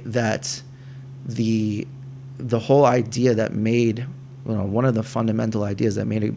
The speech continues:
America great is the idea of being able to pursue your, your, your, the, having the freedom to pursue your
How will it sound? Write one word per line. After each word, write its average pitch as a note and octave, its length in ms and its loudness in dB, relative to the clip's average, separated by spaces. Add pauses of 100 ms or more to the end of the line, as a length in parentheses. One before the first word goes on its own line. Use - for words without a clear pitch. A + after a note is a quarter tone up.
America A2 440 -2
great A#2 280 0
is G#2+ 140 -4
the A2 120 -2
idea A2 360 -2
of G2+ 180 -6
being A2+ 200 -2
able A2+ 260 -2
to A2+ 320 -4 (600)
pursue B2+ 480 0
your, G#2+ 440 0 (160)
your, G2+ 640 -2 (360)
your, A2 320 -2 (300)
the, C3 200 -2
having C#3+ 220 8
the C#3 60 4
freedom C3+ 380 4
to B2+ 80 0
pursue A#2+ 680 4 (720)
your A2+ 440 4